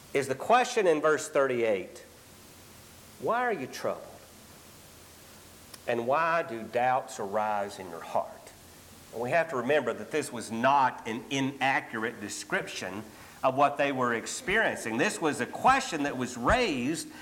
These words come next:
by he who knew what was in their heart. They were troubled, and doubts were in their hearts.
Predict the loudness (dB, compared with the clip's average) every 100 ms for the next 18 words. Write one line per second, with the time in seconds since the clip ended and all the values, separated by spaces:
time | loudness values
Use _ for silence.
0 | -16 6 8 8 2 0 2 4 4 2
1 | -2 -10 -2 0 2 2 2 4 4 2
2 | 0 -2 -6 8 8 8 4 6 6 8
3 | 6 6 6 4 -2 -14 -18 -20 -20 -20
4 | -20 -20 -20 -20 -20 -20 -20 -20 -2 4
5 | 4 2 2 2 2 -4 -16 -20 -20 -20
6 | -14 -10 -10 -10 -14 -18 -20 -20 -18 -18
7 | -4 -2 2 2 2 0 -6 -12 -8 -8
8 | -8 -12 -14 -18 -20 -14 -4 0 0 -2
9 | -6 0 0 0 -6 -12 -12 -14